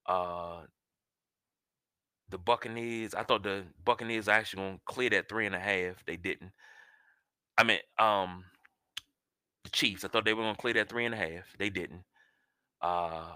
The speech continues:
I won the under, and K C won, so I d-, I won double on that. I still got a game tonight. Now, if I'd have won all these bets, I would have had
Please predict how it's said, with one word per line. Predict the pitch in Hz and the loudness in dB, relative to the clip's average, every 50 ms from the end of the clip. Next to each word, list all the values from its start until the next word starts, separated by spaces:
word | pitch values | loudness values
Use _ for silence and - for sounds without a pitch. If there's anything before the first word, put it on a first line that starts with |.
| - _ - | -14 _ -2
I | 87 | -2
won | 90 92 101 107 107 104 | 0 2 4 2 4 2
the | 104 - | 0 2
under, | - 107 110 110 107 107 107 107 110 - - - _ _ _ _ _ _ _ _ _ _ _ _ _ _ - | 4 4 4 4 2 0 -2 -2 -4 -10 -16 -20 _ _ _ _ _ _ _ _ _ _ _ _ _ _ -8
and | - 90 95 | -6 -6 -2
K | - 117 110 104 | 0 0 0 0
C | - - 113 | 0 -2 -2
won, | 107 104 101 98 98 | -2 0 0 0 0
so | 95 - 92 | 2 0 0
I | 92 | 0
d-, | 87 85 - - | 0 -2 -4 -4
I | 85 85 | -4 -4
won | 87 90 101 98 92 | -2 -2 -2 -2 0
double | 87 101 101 98 101 104 | 2 0 2 2 2 0
on | 107 110 | 2 2
that. | 101 90 92 87 - _ _ _ _ - | 2 0 0 -2 -4 _ _ _ _ -6
I | - - | -6 -4
still | - - 101 104 | -4 -2 -2 2
got | 101 104 101 | 2 2 2
a | 98 | 2
game | 87 98 98 104 104 | 0 -2 -2 -2 0
tonight. | 110 110 110 101 87 87 82 - _ _ _ _ _ - - - _ _ - _ - - _ _ _ _ _ | -2 -2 -2 -2 -4 -4 -6 -10 _ _ _ _ _ -20 -20 -20 _ _ -20 _ -20 -20 _ _ _ _ _
Now, | 90 104 104 101 | 0 4 4 4
if | 98 | 6
I'd | 113 117 127 123 | 6 4 6 4
have | 113 104 | 4 2
won | 113 120 117 | 2 4 4
all | 117 113 117 | 6 4 4
these | 117 113 110 104 98 | 2 0 -6 -8 -8
bets, | 92 104 101 - - - | -2 0 0 0 0 0
I | 98 104 | 0 0
would | 107 101 | 0 0
have | 101 | -2
had | 98 101 95 92 87 | 0 0 0 0 -2